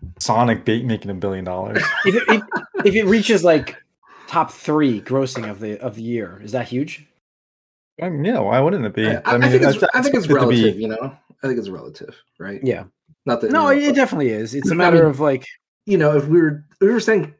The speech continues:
Speaker 3: pre-covid, yeah, I, I, I definitely agree, like, a billion isn't that high of a mark. But this post-covid, you know, theater st-, I think it's what, um, <clears throat> Spider-Man: No Way Home and Avatar too. That's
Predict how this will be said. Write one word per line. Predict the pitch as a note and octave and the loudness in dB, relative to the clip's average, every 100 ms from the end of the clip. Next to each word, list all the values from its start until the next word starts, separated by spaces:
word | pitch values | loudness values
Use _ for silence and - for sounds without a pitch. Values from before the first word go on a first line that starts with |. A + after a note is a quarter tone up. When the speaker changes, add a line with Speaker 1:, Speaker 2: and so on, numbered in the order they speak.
| _ | _
Speaker 3:
pre-covid, | - C#3+ F3 G3+ G3 F#3 | -4 -2 0 -2 -2 0
yeah, | D3 | 0
I, | F#2+ C3 A#2+ B2 | 0 -4 -4 -4
I, | A#2 - - | -6 -8 -6
I | |
definitely | B2 A#2+ A#2 | -6 -4 -6
agree, | A2 A#2 G#2+ | -4 -4 -2
like, | G2 F#2 - | -6 -10 -10
a | A#2+ | -4
billion | A2+ C#3+ B2 A2+ G#2+ | 2 2 2 -2 -4
isn't | B2+ A2 G#2 G2 - _ _ | -6 -6 -6 -8 -12 _ _
that | A#2+ - - _ _ _ _ - _ _ - | -6 -6 -10 _ _ _ _ -20 _ _ -6
high | C#3+ | -2
of | C#3+ | 0
a | G#2+ | -2
mark. | A2+ - - _ _ _ _ _ _ - | -4 -6 -10 _ _ _ _ _ _ -4
But | B2+ A#2 - | -2 -2 -4
this | B2+ A2+ | -8 -4
post-covid, | - G3 F#3+ C#3 B2 A2 G2+ _ - | 2 2 4 -2 0 -2 -4 _ -10
you | C#3 | -6
know, | A2+ F2 F2 - _ _ _ _ _ _ _ _ _ | -6 -8 -12 -18 _ _ _ _ _ _ _ _ _
theater | - F#3+ G#3 | -4 0 0
st-, | - - | -2 -4
I | B2 | -4
think | C3+ B2+ | -2 -2
it's | |
what, | A#2+ G#2+ - | 0 -2 -2
um, | G#2+ G2+ F#2+ F#2+ F#2 D#2 _ _ | -6 -4 -4 -6 -12 -16 _ _
<clears throat> | - - F#2+ - - | -4 -4 -6 -14 -12
Spider-Man: | - - B2 A#2 | -2 0 2 0
No | A#2+ | 0
Way | A#2 | 0
Home | A2+ A2+ B2+ C3 C3 _ _ | -2 -4 -4 -6 -12 _ _
and | G2 G2 | -8 -6
Avatar | F#2 A2 D3+ - F2+ | -4 -2 -2 -4 -6
too. | E2 G#3 A#3+ - _ | -4 -4 -4 -10 _
That's | - - - | -14 -12 -16